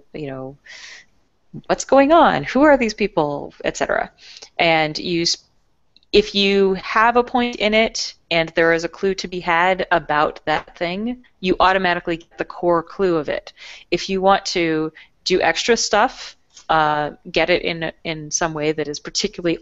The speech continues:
awesome, uh, or get extra information related to it beyond just the core clue, then you spend the point and voila, you,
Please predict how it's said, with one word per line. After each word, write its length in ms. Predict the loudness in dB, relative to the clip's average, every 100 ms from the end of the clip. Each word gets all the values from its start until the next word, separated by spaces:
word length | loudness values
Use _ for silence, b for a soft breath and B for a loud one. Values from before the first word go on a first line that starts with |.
| 2
awesome, 600 | 2 2 -2 -4 -6 -10 B B B _
uh, 420 | 2 4 4 2 0 2
or 500 | 4 6 6 4 2 0
get 300 | 0 -2 0
extra 380 | -2 -2 -2 0
information 1080 | -2 -4 -10 -8 -6 0 0 -2 -6 -12 -20 _
related 480 | -4 0 0 0 -2
to 200 | -2 0
it 260 | 0 -2 -8
beyond 420 | -6 -2 0 0 -2
just 300 | -6 -6 -8
the 80 |
core 200 | -10 -8
clue, 420 | -8 0 4 4 0 B B B _
then 280 | 0 0 -2
you 160 | -6 -8
spend 320 | -2 -2 -2
the 120 | -6
point 460 | -8 -4 -4 -6 -10
and 460 | -8 -4 -4 -6 -12 -14 -20 -20 -20
voila, 540 | -4 0 2 2 2 0
you, 320 | -6 -14 -16